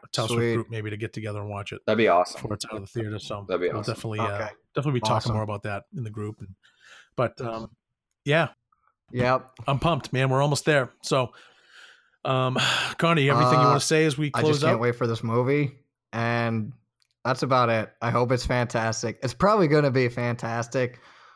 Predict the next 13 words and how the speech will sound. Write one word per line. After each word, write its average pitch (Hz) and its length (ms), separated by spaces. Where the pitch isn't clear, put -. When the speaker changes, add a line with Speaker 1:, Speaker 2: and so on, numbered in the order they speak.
Speaker 2:
but, 120 380
you 120 100
know, 113 220
we'll 127 140
never 131 280
know. 117 240
I 113 60
mean, 113 180
Rian 123 300
Johnson 120 440
did 113 220
say, 107 440
too, 110 580